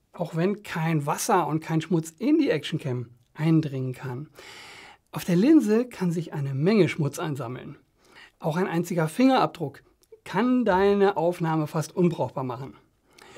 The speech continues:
Und nur weil deine Actioncam, äh, wasserfest ist, heißt das nicht, dass du keine Wassertröpfchen auf der Linse haben kannst oder Sand, Staub, Wasserspritze am Strand oder im Pool. Ja, all das macht deine Aufnahmen unscharf.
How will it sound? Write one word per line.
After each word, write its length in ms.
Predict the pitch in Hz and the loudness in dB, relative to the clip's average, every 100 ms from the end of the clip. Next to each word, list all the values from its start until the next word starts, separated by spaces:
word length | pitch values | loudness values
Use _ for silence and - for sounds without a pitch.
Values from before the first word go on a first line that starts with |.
| - | -14
Und 140 | 165 139 | 0 2
nur 140 | 254 | 4
weil 80 | 226 | 2
deine 220 | 190 196 | 2 0
Actioncam, 680 | 170 - 175 - 151 143 139 - - _ _ | -2 -2 -4 -2 0 0 -2 -10 -20 _ _
äh, 220 | 147 139 120 120 | -6 -4 -6 -4
wasserfest 720 | 147 185 254 220 202 180 - | -4 -4 -6 -4 -2 -2 -4
ist, 300 | - 175 151 | -4 -4 -2
heißt 180 | 160 - | -6 -6
das 140 | 165 | -4
nicht, 200 | 196 - | -4 -2
dass 140 | 156 - | -6 -4
du 260 | 165 156 160 _ | -4 -4 -6 _
keine 300 | - 147 135 | -4 -4 -2
Wassertröpfchen 560 | 156 147 - 220 208 | -6 -6 -2 -2 0
auf 100 | 180 | -4
der 120 | - 127 | -4 -8
Linse 300 | 127 127 127 | -6 -8 -12
haben 180 | 120 | -12
kannst 300 | 131 - 123 | -12 -14 -14
oder 260 | - 127 120 135 | -14 -12 -14 -12
Sand, 440 | 135 190 185 143 | -4 0 2 0
Staub, 560 | - - 170 185 131 - - - - _ | -2 -4 0 2 0 -6 -20 -20 -20 _
Wasserspritze 640 | 156 180 190 - 160 - 151 | -6 -2 -2 -2 -4 -2 -2
am 100 | 156 | -4
Strand 560 | - 180 190 160 - - _ _ _ - | 0 2 2 0 -6 -20 _ _ _ -10
oder 340 | 185 151 151 | -8 -6 -8
im 120 | - | -8
Pool. 380 | 156 233 190 135 - _ - - - - _ _ - | 0 4 4 4 -6 _ -20 -20 -20 -20 _ _ -16
Ja, 160 | - 135 | -4 -4
all 160 | - 196 | 0 4
das 180 | 233 233 | 4 4
macht 160 | 208 | 2
deine 180 | 196 185 | 4 6
Aufnahmen 440 | 165 180 202 190 | 4 4 2 2
unscharf. 760 | - 160 180 175 120 113 - - | 4 6 6 6 -4 -8 -12 -20